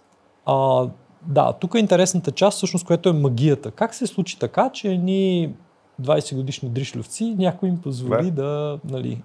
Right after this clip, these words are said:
Speaker 1: И аз даже ще разкажа една много интересна история, която обаче си говорихме с Весо после и той каза: „Виж, аз не си го спомням баш така“, така че
Speaker 2: Това си е твоята гледна точка.
Speaker 1: Легенда.
Speaker 2: Живот и здраве, живот
Speaker 1: Ще
Speaker 2: и здраве.
Speaker 1: разкажа
Speaker 2: Ще го
Speaker 1: легенда.
Speaker 2: покана него.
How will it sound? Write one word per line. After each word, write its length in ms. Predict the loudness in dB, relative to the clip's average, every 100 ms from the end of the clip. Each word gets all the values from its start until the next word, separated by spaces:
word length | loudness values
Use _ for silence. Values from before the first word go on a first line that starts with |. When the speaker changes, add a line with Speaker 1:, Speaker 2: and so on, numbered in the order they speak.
| -4
Speaker 1:
И 120 | 0
аз 140 | 2
даже 200 | 2 0
ще 100 | -2
разкажа 300 | -6 -2 0
една 140 | 0 0
много 140 | -2
интересна 320 | 0 -2 -2
история, 320 | -4 0 0 2
която 220 | -2 -2
обаче 220 | -4 -4
си 60 | -4
говорихме 360 | 0 0 0
с 80 | -2
Весо 240 | 0 -2 -2
после 220 | -2 -2
и 40 |
той 120 | -2
каза: 180 | 2 2
„Виж, 160 | 2 0
аз 140 | 0
не 60 | 0
си 100 | 0
го 60 |
спомням 320 | 0 -2 -2 2
баш 180 | 0
така“, 220 | 0 0 0
така 220 | 2 0
че 220 | 4 2 2 -14 0
Speaker 2:
Това 160 | 4 6
си 120 | 6
е 80 | 4
твоята 320 | 2 2 2
гледна 260 | 2 2 2
точка. 260 | 4 6
Speaker 1:
Легенда. 140 | 6 6
Speaker 2:
Живот 360 | 8 8 8
и 40 | 8
здраве, 520 | 8 6 6 4 2
живот 300 | 2 4 4
Speaker 1:
Ще 80 | 4
Speaker 2:
и 40 |
здраве. 180 | 6 6
Speaker 1:
разкажа 160 | 6 6
Speaker 2:
Ще 60 |
го 100 | 6
Speaker 1:
легенда. 160 | 6 6
Speaker 2:
покана 340 | 6 4 4
него. 640 | 4 4 4 4 2 -4